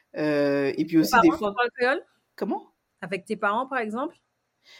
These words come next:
Speaker 1: Euh, pas beaucoup, non, pas
Speaker 2: Pas
Speaker 1: beaucoup.
Speaker 2: beaucoup, hein ? Ouais.
Speaker 1: Pas beaucoup.
Speaker 2: Pareil.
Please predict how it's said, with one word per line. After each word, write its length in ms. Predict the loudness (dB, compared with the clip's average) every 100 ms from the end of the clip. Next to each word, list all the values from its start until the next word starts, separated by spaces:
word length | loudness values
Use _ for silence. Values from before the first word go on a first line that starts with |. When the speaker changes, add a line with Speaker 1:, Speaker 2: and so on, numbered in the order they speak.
| -20 -10
Speaker 1:
Euh, 180 | -6 -4
pas 180 | 0 -2
beaucoup, 420 | -2 -6 -4 -4
non, 220 | -2 -2
pas 100 | -2
Speaker 2:
Pas 60 | 0
Speaker 1:
beaucoup. 260 | -2 0
Speaker 2:
beaucoup, 60 | -2
hein ? 160 | -2 -8 _ -12
Ouais. 140 | -10 -8
Speaker 1:
Pas 80 | -8
beaucoup. 380 | -10 -10 -10 -10
Speaker 2:
Pareil. 320 | -12 -12